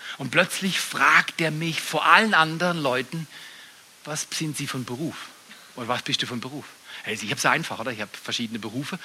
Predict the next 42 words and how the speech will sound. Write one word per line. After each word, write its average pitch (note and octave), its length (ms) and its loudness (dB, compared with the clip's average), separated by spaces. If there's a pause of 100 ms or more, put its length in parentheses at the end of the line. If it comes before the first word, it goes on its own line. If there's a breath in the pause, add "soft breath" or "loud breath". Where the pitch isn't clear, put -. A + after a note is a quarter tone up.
(360 loud breath)
oder? A#2+ 300 -4
Und, A#2 80 -6
und A#2 80 -6
dann A#2+ 100 -4
kann B2 80 -2
ich A#2 80 -6
sagen, C3+ 140 0
ich A#2+ 60 -8
bin, B2+ 220 -2
wenn B2 80 0
ich C3 120 4
nicht C3 300 0
reden C#3 300 6
will, F3+ 100 2
dann D#3 60 0
sag C#3+ 80 2
ich C3+ 60 6
einfach, C#3+ 140 4
„Ich C3+ 60 -4
bin D3+ 120 4
Maurer.“ D3 400 6
Gut, B2 140 -2
das, A#2 380 -4
genau A#2 180 -2
so B2 120 -2
siehst A#2+ 200 -2
du C3 40 8
aus. B2+ 260 0 (400 loud breath)
Genau, A#2 180 2
so. C3+ 160 0
So - 920 0
siehst D3 160 6
du D#3+ 40 10
aus. C#3 180 6 (580 loud breath)
Ja, F3+ 180 8 (240 loud breath)
aber G3 260 10
an F#3 140 8
dem B3+ 200 8
Tag A3+ 240 10
war F3+ 120 12
ich D#3 80 6
mutig. A3 460 10